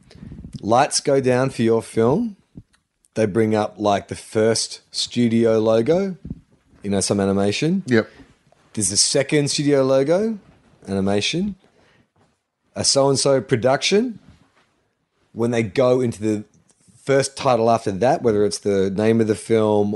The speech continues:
Speaker 1: or a so-and-so directed film, that's when you go.
Speaker 2: Right.
Speaker 1: So probably four beats after the first title credit for that production company.
Speaker 2: Well, I think that's actually a pretty good, uh,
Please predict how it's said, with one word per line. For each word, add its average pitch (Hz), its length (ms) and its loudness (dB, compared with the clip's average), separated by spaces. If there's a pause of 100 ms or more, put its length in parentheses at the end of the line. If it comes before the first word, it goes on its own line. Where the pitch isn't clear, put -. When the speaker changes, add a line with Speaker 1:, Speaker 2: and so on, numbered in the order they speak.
Speaker 1:
or 98 420 2
a 95 80 -2
so-and-so 104 540 0
directed 98 380 -2
film, 123 460 -2
that's - 280 0
when 98 100 0
you 82 140 -2
go. 76 180 -8 (220)
Speaker 2:
Right. 104 200 0 (640)
Speaker 1:
So 120 160 0
probably 131 220 2
four 165 300 0
beats 120 580 -2 (400)
after 101 600 0 (100)
the 92 80 -12
first - 560 -2 (300)
title 87 260 2
credit 85 320 -2
for 90 100 -4
that 82 200 0
production 80 300 -2
company. 58 260 -8 (120)
Speaker 2:
Well, 160 200 -2
I 202 100 2
think 202 220 -2
that's 175 180 -2
actually 160 300 0
a 151 60 2
pretty 143 260 0
good, 135 260 -2
uh, 127 420 2